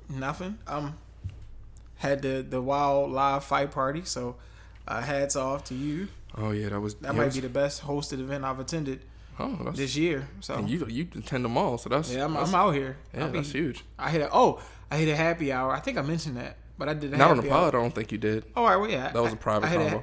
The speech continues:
Speaker 1: a, I hit a happy hour.
Speaker 2: Oh, no, you might have. Uh, I'll be
Speaker 1: Either
Speaker 2: getting
Speaker 1: way.
Speaker 2: thrown off with the weeks and shit.
Speaker 1: Uh,
Speaker 2: Yeah.
Speaker 1: yeah, I'm just trying to be out here.
Speaker 2: Mm.
Speaker 1: So, in a responsible manner, though.
Speaker 2: Absolutely.
Speaker 1: 'Cause every event ain't for me.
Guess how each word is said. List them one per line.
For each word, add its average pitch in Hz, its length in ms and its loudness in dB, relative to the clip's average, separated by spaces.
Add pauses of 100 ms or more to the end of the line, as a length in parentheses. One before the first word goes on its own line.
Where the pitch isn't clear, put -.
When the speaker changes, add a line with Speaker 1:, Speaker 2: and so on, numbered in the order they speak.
(160)
Speaker 1:
a, - 40 -6
I - 40 -2
hit 165 120 0
a 143 60 -2
happy 147 380 -2
hour. 151 420 0
Speaker 2:
Oh, - 40 -12
no, 320 120 -10
you 269 120 -10
might 240 180 -6
have. 120 200 -14 (200)
Uh, 160 60 -12 (540)
I'll 170 80 -4
be 170 60 4
Speaker 1:
Either 233 100 6
Speaker 2:
getting 117 160 4
Speaker 1:
way. 123 80 -4
Speaker 2:
thrown 117 200 6
off 113 160 2
with 104 80 -6
the 98 60 -6
weeks 101 240 -6
and - 80 -14
shit. - 100 -14
Speaker 1:
Uh, 107 120 -10
Speaker 2:
Yeah. - 160 -2
Speaker 1:
yeah, 139 180 0 (1000)
I'm 196 160 2
just 165 160 0
trying 135 180 -4
to 123 40 -6
be 123 120 -4
out 120 180 -2
here. 120 220 -8 (260)
Speaker 2:
Mm. 135 140 2
Speaker 1:
So, 110 200 0 (600)
in 190 120 4
a 175 60 2
responsible 147 680 -2
manner, 127 360 -8
though. 139 100 -10
Speaker 2:
Absolutely. 117 680 2 (100)
Speaker 1:
'Cause 143 160 -4
every 156 320 2
event 143 280 -2
ain't 135 180 -8
for 135 260 -4
me. 135 240 -10